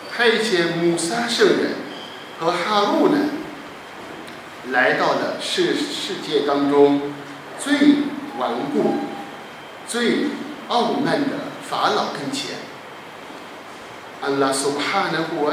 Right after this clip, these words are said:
塔尔让穆萨和哈鲁呢，对哈-，费拉奥呢进行大宣传、宣教。对费-，哈鲁呢和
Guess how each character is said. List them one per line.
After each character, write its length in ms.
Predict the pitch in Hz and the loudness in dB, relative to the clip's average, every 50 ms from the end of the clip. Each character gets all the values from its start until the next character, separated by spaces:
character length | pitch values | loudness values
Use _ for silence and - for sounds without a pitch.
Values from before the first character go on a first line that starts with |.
| 147 143 | 2 2
塔 120 | 135 131 | 2 2
尔 160 | 131 123 117 113 113 113 - - - - - - - - - - - 147 | 2 2 0 -2 -2 -4 -6 -6 -8 -10 -12 -14 -14 -16 -16 -12 -4 0
让 240 | 147 143 139 143 147 147 - - - - 143 | 2 2 2 2 0 -4 -6 -10 -10 -6 -2
穆 280 | 160 185 185 180 165 - | 0 2 2 2 2 0
萨 340 | - 147 143 139 135 135 | 0 2 2 4 4 2
和 200 | 131 131 131 127 - - | 2 0 -2 -4 -4 -2
哈 240 | 147 139 135 143 170 | 0 2 2 2 2
鲁 200 | 196 208 175 - | 2 2 2 2
呢， 80 | - - - - - - | 0 -2 -4 -6 -6 -4
对 140 | - 165 147 - - - - - - - - - - - - - - - - - - | -2 0 2 2 2 2 0 -2 -6 -8 -10 -12 -12 -14 -14 -14 -14 -14 -14 -10 -10
哈-， 120 | - 160 - - - - | -8 -8 -8 -10 -10 -6
费 160 | - 151 143 143 | 0 2 4 6
拉 160 | 147 147 - | 6 6 4
奥 160 | - - 170 | 4 2 2
呢 160 | 151 135 - - - - | 2 2 2 0 -2 -2
进 140 | - 277 - | 0 2 2
行 300 | - - - - - - | 2 2 2 0 -2 -2
大 60 | 208 - - - - - - - - - - - | -2 -2 -2 -2 -4 -6 -6 -8 -10 -10 -10 -8
宣 460 | - - - 170 160 151 151 151 147 | -8 -2 0 2 2 4 4 2 2
传、 160 | 147 - - - - - - - - - | 2 0 -2 -4 -6 -8 -10 -12 -12 -8
宣 280 | - - 143 143 143 139 | -4 -2 0 0 2 0
教。 120 | 143 147 151 147 143 - - - - - - - - - - - - - - - - - - - - - - - - - - - | 0 0 -2 -4 -4 -6 -8 -10 -10 -12 -12 -14 -14 -14 -14 -14 -16 -16 -16 -14 -14 -14 -14 -14 -14 -14 -14 -16 -16 -8 4 8
对 260 | 185 180 175 - - | 8 10 10 8 6
费-， 220 | - - 196 190 - - - - - - - - - | 4 4 2 2 0 -2 -6 -8 -10 -12 -10 -4 0
哈 220 | 175 170 170 175 | 4 4 6 6
鲁 220 | 190 214 254 226 214 196 | 4 4 2 0 2 2
呢 200 | 180 170 160 156 | 2 2 0 0
和 320 | 170 165 165 165 165 170 | 0 0 0 0 0 0